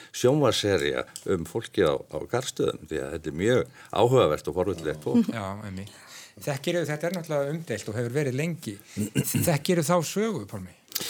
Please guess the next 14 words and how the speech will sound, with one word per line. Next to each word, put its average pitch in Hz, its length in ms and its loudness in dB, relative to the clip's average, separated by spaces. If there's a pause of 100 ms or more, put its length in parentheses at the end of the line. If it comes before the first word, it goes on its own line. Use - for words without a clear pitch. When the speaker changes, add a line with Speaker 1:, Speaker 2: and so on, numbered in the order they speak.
Speaker 1:
Ég 95 180 0
þekki 104 320 2
ekki 107 160 2
söguna, 101 720 6
en 76 140 -4
þetta 85 240 0
er, 76 80 -2 (160)
jú, 80 340 0
þetta 73 260 0
er 73 60 -6
vissulega 67 380 -2
mjög 65 420 -4
umdeilt, 58 480 -8
sko. - 220 -14